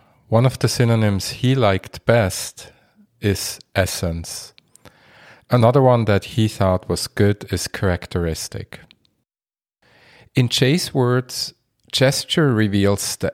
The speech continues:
essence of each thing we look at. He also calls it the itness of anything we shoot.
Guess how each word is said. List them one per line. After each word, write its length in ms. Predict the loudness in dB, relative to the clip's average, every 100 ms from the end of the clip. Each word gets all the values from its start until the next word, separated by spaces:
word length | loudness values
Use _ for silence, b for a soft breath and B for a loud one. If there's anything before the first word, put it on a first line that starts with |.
| -2
essence 600 | -2 0 -2 0 -2 -4
of 180 | -6 -2
each 320 | 0 0 -2
thing 300 | 0 -2 -2
we 100 | -2
look 320 | -2 -4 -6
at. 340 | -10 -10 -16 -12
He 160 | 0 2
also 380 | 4 2 0
calls 500 | -2 0 0 0 0
it 240 | -2 -4 -6
the 180 | -8 -8 _
itness 800 | -2 0 -8 -8 -2 -2 -2 -6
of 160 | -8 -6
anything 480 | -4 -4 -4 -4 -2
we 120 | -2
shoot. 560 | -4 -6 -6 -8 -14